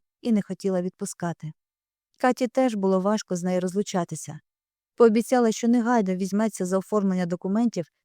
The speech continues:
і незабаром забере доньку додому. Там на неї вже чекали з нетерпінням. Вдома молодша дочка з усією своєю дитячою щирістю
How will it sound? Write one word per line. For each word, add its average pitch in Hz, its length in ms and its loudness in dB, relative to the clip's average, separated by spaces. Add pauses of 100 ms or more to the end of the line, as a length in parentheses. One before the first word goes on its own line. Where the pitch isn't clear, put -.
(160)
і 262 120 -2
незабаром 240 560 2
забере 196 300 2
доньку 196 340 -2
додому. 190 500 -2 (580)
Там 254 220 2
на 196 100 4
неї 202 400 0 (240)
вже 202 160 -2
чекали 196 420 0
з 175 160 -4
нетерпінням. 160 600 -6 (1600)
Вдома 330 360 4
молодша 269 420 2
дочка 226 420 0
з 220 40 -4
усією 220 400 0
своєю 208 280 2
дитячою 202 520 -2
щирістю 220 640 -4